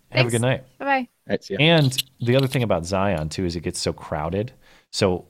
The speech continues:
Speaker 1: doing it in November like I did, it was pretty manageable crowds-wise. So if anyone's thinking about going there, hang out to,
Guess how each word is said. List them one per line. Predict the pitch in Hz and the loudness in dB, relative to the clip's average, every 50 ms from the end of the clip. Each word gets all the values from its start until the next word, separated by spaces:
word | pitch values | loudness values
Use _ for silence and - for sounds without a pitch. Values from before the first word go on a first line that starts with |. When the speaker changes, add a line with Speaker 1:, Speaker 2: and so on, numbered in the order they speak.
| - | -6
Speaker 1:
doing | 113 113 123 131 127 117 | 0 4 4 6 6 6
it | 113 104 | 4 4
in | 101 92 | 4 2
November | 90 87 78 80 92 95 98 92 82 78 | 2 0 0 0 0 0 0 0 -2 -2
like | 76 73 78 76 85 | -4 -4 -6 -4 -4
I | 82 85 85 | -2 -2 -2
did, | 73 76 69 67 - - - _ _ | -4 -6 -8 -10 -12 -16 -20 _ _
it | - 85 76 | -12 -10 -8
was | 82 87 80 | -6 -6 -6
pretty | - - 95 85 78 | -4 -4 -4 -4 -4
manageable | 82 78 78 80 82 78 78 - 71 - | -4 -4 -4 -6 -8 -8 -12 -14 -16 -16
crowds-wise. | - - 76 71 71 76 - - - - - 95 | -14 -12 -12 -10 -10 -12 -12 -12 -14 -14 -12 -12
So | - - - 82 | -8 -6 -4 -6
if | 78 - - | -4 -4 -2
anyone's | 107 110 110 104 95 - | 0 0 0 0 0 -2
thinking | - 98 95 | -2 -2 -2
about | 90 87 85 82 - | -2 -2 -2 -2 0
going | 95 90 90 87 82 | 0 0 0 0 -2
there, | 82 76 76 76 - - - - - _ _ _ _ _ _ - | -4 -4 -6 -8 -10 -16 -20 -20 -20 _ _ _ _ _ _ -2
hang | 226 220 | 0 0
out | 208 196 190 - | 0 0 0 0
to, | - | -2